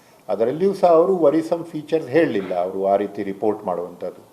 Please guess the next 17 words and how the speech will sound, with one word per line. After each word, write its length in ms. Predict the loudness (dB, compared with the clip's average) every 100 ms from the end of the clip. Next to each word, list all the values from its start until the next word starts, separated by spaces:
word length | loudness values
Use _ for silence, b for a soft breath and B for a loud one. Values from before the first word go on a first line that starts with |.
| b b b b 0
ಆದರೂ 420 | 6 8 6 2
ಸಹ 140 | 2 0
ಇನ್ನೊಮ್ಮೆ 500 | 0 -2 -4 -4 -6
ಈ 40 |
ಕಮಿಟಿ 460 | -2 -2 -2 -6 -4
ಏನು 300 | -4 -4 -4
ರಚನೆ 340 | -4 -4 -2
ಆಗಿದೆ, 380 | -2 -2 -4 -6
ಇದರಲ್ಲಿ 320 | -4 -6 -6
ಎಲ್ಲ 320 | -6 -6 -6 -6 -12 b b b b _
ಎಕ್ಸ್‌ಪರ್ಟ್ಸ್ 500 | -10 0 2 2 0
ಇದ್ದಾರೆ, 340 | -4 -2 -2 -2
ಇವ್ರ 140 | -4
ಕಡೆಯಿಂದ 360 | -4 -4 -4 -8
ಒಂದು 200 | -10 -12
ಚೆಕ್ 280 | -14 -14
ಮಾಡಿಸ್ತೇವೆ. 520 | -16 -18 -20 -20 _